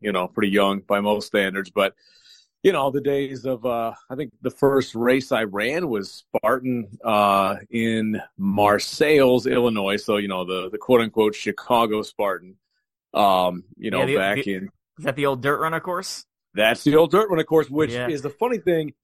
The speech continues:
Speaker 1: The first time I ran it, I didn't know about Dirt Runner. And I, and the first time we ran it, like,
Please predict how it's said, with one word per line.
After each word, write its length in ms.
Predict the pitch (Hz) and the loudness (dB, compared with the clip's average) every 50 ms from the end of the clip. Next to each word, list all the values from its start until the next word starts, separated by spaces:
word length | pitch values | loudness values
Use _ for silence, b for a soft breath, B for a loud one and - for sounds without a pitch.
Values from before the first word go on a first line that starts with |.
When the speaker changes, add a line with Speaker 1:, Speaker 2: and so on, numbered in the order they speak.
| _ _ _ _ _ | _ _ _ _ _
Speaker 1:
The 80 | - 135 | -10 -10
first 360 | - - 196 220 214 - - | -4 0 2 2 2 2 0
time 240 | - 196 180 170 165 | -2 -2 0 2 2
I 120 | 147 139 | 2 2
ran 380 | 131 127 139 165 208 240 233 190 | 2 0 0 -2 -2 0 0 0
it, 140 | 139 123 117 - | 0 0 -2 0
I 100 | 131 170 | 0 0
didn't 220 | 214 214 165 151 | 2 2 0 0
know 240 | 143 151 180 214 208 | -2 -2 0 0 0
about 320 | 165 120 127 110 104 95 - | 0 0 -2 -4 -4 -4 -6
Dirt 160 | 110 101 98 | -8 -8 -8
Runner. 480 | 98 98 95 90 87 87 92 - - b b b b b - | -8 -8 -6 -6 -6 -6 -6 -8 -10 b b b b b -2
And 100 | 117 113 | 0 2
I, 180 | 123 160 202 208 - | 2 2 0 0 -2
and 120 | 135 131 131 | -2 0 0
the 60 | 123 | 0
first 380 | - - 185 180 208 - - | 0 0 0 0 0 -4 -4
time 180 | - 180 165 156 | -2 -2 -2 -2
we 120 | 151 139 | -2 -4
ran 280 | 120 123 143 165 196 202 | -2 -2 -2 -2 -4 -4
it, 80 | 180 143 | -6 -4
like, 260 | 131 127 123 120 | -4 -2 -2 -4